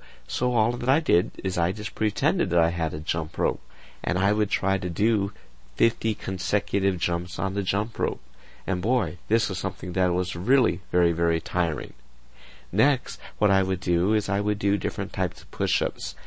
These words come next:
There's different types of push-ups that you could do. We always know that it's good to work on your large muscle mass, so you could s-, go into a crawling position, and you could do push-ups from your knees, or if you don't want to get on your hands and knees,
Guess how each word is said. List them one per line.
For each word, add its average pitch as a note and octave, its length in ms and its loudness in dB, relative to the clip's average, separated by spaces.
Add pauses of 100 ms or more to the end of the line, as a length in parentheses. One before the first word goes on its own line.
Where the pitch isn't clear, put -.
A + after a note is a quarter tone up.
(280)
There's E3+ 160 -2
different G#3 360 2
types - 300 2
of C#3+ 60 -2
push-ups - 400 -4
that - 160 -6
you E2 60 -2
could E2 160 -4
do. E2 260 -2 (420)
We F#2+ 100 6
always G#2 360 2
know G#2+ 180 2
that G2 180 4
it's E2+ 140 -2
good G#2 240 0
to F#2 80 -2
work F#2+ 320 0
on F#2 160 0
your E2 220 -2
large F#2 480 2
muscle F#2+ 380 0
mass, D#2 420 0 (300)
so - 160 -2
you D3+ 200 2
could C#3+ 220 -2
s-, - 240 -4
go C3 280 2
into B2+ 360 -2
a F#2+ 140 2
crawling C#3+ 500 2
position, F2 640 -2 (600)
and F#2 200 2
you G#2 100 2
could G#2 200 -2
do G#2+ 160 2
push-ups - 460 -6
from G#2+ 240 0
your A#2+ 180 2
knees, G2 680 0 (280)
or F3+ 420 2 (300)
if D#3 160 0
you E3+ 60 2
don't F3 220 0
want C#3+ 140 2
to C3 60 2
get B2 160 6
on G#2+ 180 4
your G2+ 120 -2
hands G2 400 0
and F2+ 100 -4
knees, G#2+ 400 0